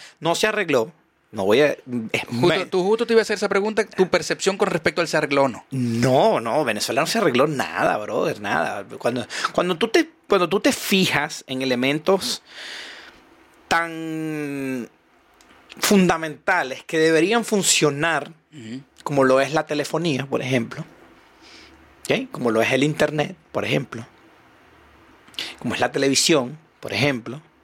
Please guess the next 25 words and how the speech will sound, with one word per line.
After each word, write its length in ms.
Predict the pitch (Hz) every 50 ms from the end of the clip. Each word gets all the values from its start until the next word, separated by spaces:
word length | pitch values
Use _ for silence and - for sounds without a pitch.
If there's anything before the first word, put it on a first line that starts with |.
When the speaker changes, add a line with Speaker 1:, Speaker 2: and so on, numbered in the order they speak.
| _ _ _ _ _ - - - - - - - - _
Speaker 1:
tú 100 | - 165
dices, 340 | 156 180 175 - - - - _ _ _
"Qué 380 | - - 92 95 92 113 180 - - - _ _
cagada". 640 | 151 151 151 135 127 151 180 226 269 240 - - - - - - -
Speaker 2:
Mm. 260 | 143 143 135 131 110 101 - _ _ _ _ _ _ _
Speaker 1:
Pero 400 | - 285 330 254 214 233 285 320 - _ _ _ _ _ _ _ _ _ _ _ - - _ _ _ _
te 120 | - 165
matizan 720 | 156 175 175 175 - 233 202 - - 185 190 220 247 302 - _
la 180 | - 170 175 190
vida, 440 | 220 254 196 151 131 160 208 233 _ _ _ _ _ _ _ _ - - -
hay 120 | - 139 151
burbujas. 640 | 147 139 143 127 120 127 147 - - - - - - _ _ _ _ - -
Speaker 2:
Claro. 280 | 151 156 117 104 117
Speaker 1:
Yo 60 | 127
llegué 200 | 135 151 165 175
a 60 | 180 170
Caracas, 400 | 190 185 143 104 90 - - - _ _ _ _ _ _ _ _ _ _ _ _ _ _ _ _ _
¿ok? 60 | - 131 175 190 208 147 131
Yo 140 | 135 120
no, 200 | 120 135 139 - - _ _ _ _ _ -
la 180 | 147 139 127 120
realidad 640 | 127 131 135 127 123 117 113 110 110 123 170 - _ _
no 200 | 165 156 156 156
la 160 | 165 170 170
conozco, 380 | - 165 147 143 143 143 -